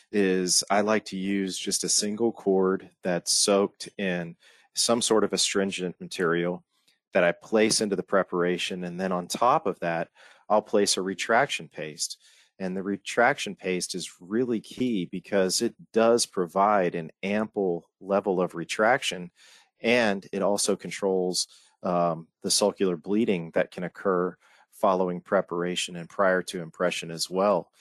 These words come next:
So, um, cord and paste is, is usually my go-to.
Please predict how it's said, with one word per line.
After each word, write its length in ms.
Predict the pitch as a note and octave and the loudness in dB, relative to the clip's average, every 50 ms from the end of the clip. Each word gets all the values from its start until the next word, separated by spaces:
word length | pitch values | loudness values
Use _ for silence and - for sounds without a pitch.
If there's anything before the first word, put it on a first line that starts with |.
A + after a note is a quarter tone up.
| - - - - - _ _ | -20 -20 -20 -20 -20 _ _
So, 520 | - - - A2+ G2 F#2+ F#2 F#2 F2+ - | -2 0 2 4 4 4 4 2 0 0
um, 380 | - G2+ G2 F#2+ F#2 F2 E2 - _ _ _ _ _ - _ _ _ - | 0 0 2 2 2 0 -2 -6 _ _ _ _ _ -20 _ _ _ -10
cord 380 | - - - B2 B2 B2+ B2 G#2+ | -4 0 4 4 6 6 4 4
and 140 | G2+ F#2+ - | 2 -2 -2
paste 500 | - - G#2+ G#2+ A2 A#2+ A#2 - - - | 0 2 4 4 4 2 2 -2 -4 -4
is, 240 | F2 - - - - | -4 -4 -6 -6 -6
is 200 | - G2 E2+ D#2+ | -6 -8 -8 -6
usually 420 | F2+ G#2 A2 G#2+ A2 A2 G#2+ G2+ F#2 | -6 -4 -6 -6 -6 -4 -4 -4 -2
my 160 | F2+ F2 F2 | -2 -4 -2
go-to. 580 | D#2 F#2 F2+ F#2+ G2 - - A#2+ A#2+ B2 B2 | 0 0 0 0 0 0 0 2 2 0 0